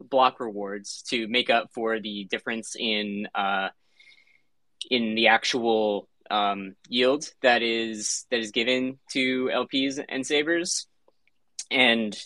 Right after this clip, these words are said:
the, the end result of this is basically all yield is given to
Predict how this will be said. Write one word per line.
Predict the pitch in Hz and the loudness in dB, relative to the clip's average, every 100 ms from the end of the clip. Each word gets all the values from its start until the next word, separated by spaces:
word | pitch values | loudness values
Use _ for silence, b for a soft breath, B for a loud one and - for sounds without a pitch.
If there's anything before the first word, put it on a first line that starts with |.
| - | -2
the, | 139 123 | 2 4
the | 131 | 6
end | 160 | 6
result | 160 131 127 147 | 4 2 0 -2
of | |
this | 151 165 - - - - | -4 -4 -4 -8 -10 -12
is | - - 123 120 113 110 107 104 - - | -8 -2 0 0 -2 -4 -6 -6 -6 0
basically | 117 113 - 107 101 98 b b b _ | 0 0 -4 -4 -4 -8 b b b _
all | 131 139 156 156 160 - _ _ _ - | 6 8 8 4 -2 -10 _ _ _ -16
yield | 123 123 120 107 107 104 - - | -8 -4 -2 -2 -6 -12 -20 -10
is | 123 113 107 101 98 - - - - _ _ _ _ 127 | -6 -6 -6 -10 -8 -4 -4 -4 -10 _ _ _ _ 0
given | 127 139 131 | 4 6 6
to | 143 120 117 110 | 4 6 6 4